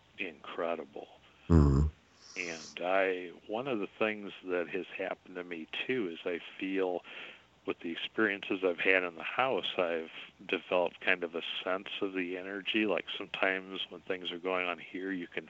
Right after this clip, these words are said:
Speaker 1: feel the energy.
Speaker 2: Right.
Speaker 1: Sometimes before something happens, I've kind of sensed, you know, that change in the energy.
Speaker 2: Okay.
Speaker 1: And I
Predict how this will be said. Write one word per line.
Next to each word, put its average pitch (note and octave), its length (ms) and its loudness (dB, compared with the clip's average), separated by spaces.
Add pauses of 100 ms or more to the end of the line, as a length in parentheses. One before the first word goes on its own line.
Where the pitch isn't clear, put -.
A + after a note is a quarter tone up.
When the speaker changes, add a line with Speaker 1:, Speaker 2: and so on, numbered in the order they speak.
(140)
Speaker 1:
feel F#2+ 200 -2
the G2 220 -8
energy. G#2 640 -4 (380)
Speaker 2:
Right. E2+ 340 12
Speaker 1:
Sometimes F#2+ 420 0 (120)
before A#2 400 4
something F2 500 -4
happens, E2 720 -2 (160)
I've - 420 -10
kind F2+ 240 -4
of E2 120 -4 (1500)
sensed, F2+ 420 2 (180)
you F2+ 180 -6
know, E2+ 220 -10
that D#2 180 -6 (220)
change F2 520 -2
in E2 140 -8
the D#2+ 180 -8
energy. D#2+ 500 -6 (720)
Speaker 2:
Okay. D#2 260 10 (100)
Speaker 1:
And G2+ 80 -6 (120)
I E2+ 120 -2